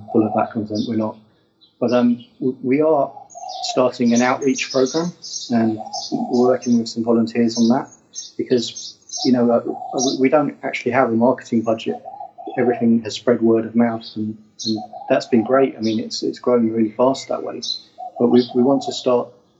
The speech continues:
um, filling up the categories that are more sparse, filling up maybe the, the makeup tutorials. The, it's, it's all content that we,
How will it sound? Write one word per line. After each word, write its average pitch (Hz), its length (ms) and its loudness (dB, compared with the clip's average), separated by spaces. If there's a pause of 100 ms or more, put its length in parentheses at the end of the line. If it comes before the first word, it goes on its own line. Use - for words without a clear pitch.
(280)
um, 113 400 0 (680)
filling 135 320 2
up - 180 -6 (180)
the - 60 -8
categories 120 640 0
that - 140 -2
are 120 60 -6
more 117 180 2
sparse, - 600 -2 (200)
filling 120 240 2
up 120 160 -6 (240)
maybe 117 300 0
the, 127 100 -4
the 120 280 -4
makeup 120 360 0
tutorials. 127 840 2
The, 113 180 0 (400)
it's, - 260 0
it's 139 200 2
all 165 200 2
content 135 380 2
that 127 80 -2
we, 117 200 0